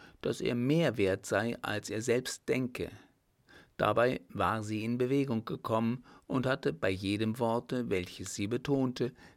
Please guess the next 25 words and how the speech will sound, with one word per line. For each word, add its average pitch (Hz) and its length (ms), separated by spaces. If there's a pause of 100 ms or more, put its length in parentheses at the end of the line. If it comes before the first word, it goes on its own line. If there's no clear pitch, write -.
den 98 220
Nachdruck 113 640
dadurch 123 560
zu 123 160
verstärken 117 640
gesucht, 113 540 (340)
dass 113 240
sie 139 180
ihren 107 400
Gegenüber 107 640
mit 107 240
der 113 100
Spitze - 460
ihres 117 340
Fußes 120 640
an 117 160
die 123 100
Achsel 107 400
stieß. - 480 (840)
Dass 117 280
dabei 110 400
nicht 131 360
nur 117 120
ihre 101 300
Stiefelette, 113 720